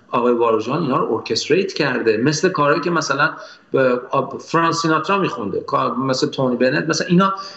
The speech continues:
ام، اینا پاپ، موسیقی پاپ اطراف مدیترانه است که اصلاً اون فرم بینش، بینش ارکسترال بوده.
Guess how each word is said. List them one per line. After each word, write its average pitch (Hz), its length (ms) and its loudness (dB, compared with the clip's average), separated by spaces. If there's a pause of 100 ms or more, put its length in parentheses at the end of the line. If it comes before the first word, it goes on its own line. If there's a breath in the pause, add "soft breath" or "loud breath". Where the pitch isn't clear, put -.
(180 loud breath)
ام، 139 500 2
اینا 170 360 2
پاپ، 190 560 -2 (260)
موسیقی 156 440 0
پاپ 175 420 -4
اطراف 143 320 -4
مدیترانه 127 600 -2
است 147 160 -2
که 135 80 -4
اصلاً 156 400 -2
اون 175 160 4
فرم 175 420 4 (460 loud breath)
بینش، 147 480 4
بینش 143 300 2
ارکسترال 131 680 2
بوده. 98 280 -2